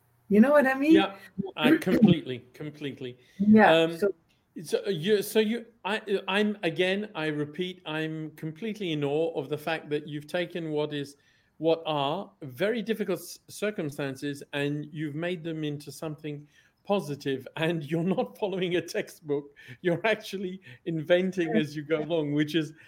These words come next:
Speaker 1: Yeah.
Speaker 2: and adapting, which is, uh, to me, uh, uh, quite amazing. Joanne,
Speaker 1: Oh,
Speaker 2: do you
Speaker 1: I have
Speaker 2: think
Speaker 1: one more thing, uh, if I
Speaker 2: Yeah,
Speaker 1: can
Speaker 2: yeah,
Speaker 1: add.
Speaker 2: yeah.
Speaker 1: There's another app that I really enjoy is, uh, to work with. It's called Note Flight. <clears throat>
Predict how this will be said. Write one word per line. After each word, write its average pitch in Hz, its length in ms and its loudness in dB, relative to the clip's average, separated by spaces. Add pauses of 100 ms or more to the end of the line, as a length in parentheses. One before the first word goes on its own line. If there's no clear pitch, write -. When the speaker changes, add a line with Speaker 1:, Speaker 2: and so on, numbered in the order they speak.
(120)
Speaker 1:
Yeah. 202 180 8
Speaker 2:
and 156 140 2
adapting, 170 500 0
which 151 220 0
is, 156 220 0 (100)
uh, 160 60 -6 (100)
to 165 120 -4
me, 180 260 0 (100)
uh, 185 60 -10 (420)
uh, 180 100 -6
quite 202 320 -2
amazing. 151 480 -2 (880)
Joanne, 254 460 2
Speaker 1:
Oh, 240 120 8
Speaker 2:
do 226 60 0
you 277 80 4
Speaker 1:
I 254 220 2
have 208 40 2
Speaker 2:
think 196 280 -4 (340)
Speaker 1:
one 269 240 4
more 226 160 4
thing, 240 340 0
uh, - 140 0
if 175 220 -2
I 285 60 6
Speaker 2:
Yeah, 226 60 4
Speaker 1:
can 180 120 2
Speaker 2:
yeah, 208 80 4
Speaker 1:
add. 214 40 4
Speaker 2:
yeah. 208 140 2 (800)
Speaker 1:
There's 311 280 2
another 214 460 4
app 220 280 2
that 185 200 2
I 170 40 2
really 208 540 2
enjoy 180 480 4
is, 165 320 -2
uh, 160 300 2
to - 120 -6
work 214 300 0
with. 226 160 4
It's 175 160 0
called 180 260 2
Note 214 340 4
Flight. 170 540 -6 (600)
<clears throat> - 0 -